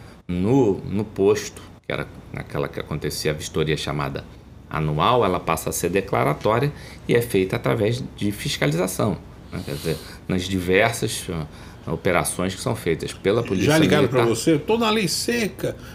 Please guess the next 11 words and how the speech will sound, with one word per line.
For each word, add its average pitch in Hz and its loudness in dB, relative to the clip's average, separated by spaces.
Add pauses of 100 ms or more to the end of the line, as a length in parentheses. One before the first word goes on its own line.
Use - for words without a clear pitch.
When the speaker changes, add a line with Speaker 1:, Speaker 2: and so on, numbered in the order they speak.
(160)
Speaker 2:
porque 180 4
detran 180 4
e 180 8
lei 165 6
seca 190 2
as 180 0
pessoas 170 -2
confundem, 127 2
né? 110 2
São 131 -2
operações, 127 0